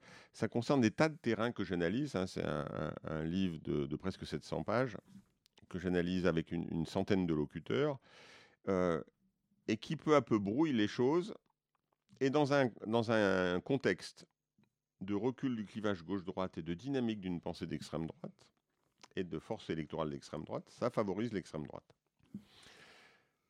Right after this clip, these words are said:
Dans ces hybridations, il y a l-, la dimension critique joue, mais une critique superficielle. C'est ça que j'appelle l'hypercriticisme. C'est-à-dire, c'est la critique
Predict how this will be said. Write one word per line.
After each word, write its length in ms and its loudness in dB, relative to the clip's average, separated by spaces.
Dans 220 2
ces 260 0
hybridations, 800 0
il 80 -4
y 100 -2
a 340 0
l-, 260 -2
la 260 0
dimension 460 0
critique 420 -4
joue, 280 -4
mais 120 -2
une 140 0
critique 480 -6
superficielle. 920 -4
C'est 160 -10
ça 160 -2
que 80 -12
j'appelle 300 -4
l'hypercriticisme. 920 -8
C'est-à-dire, 880 2
c'est 200 -4
la 100 2
critique 580 0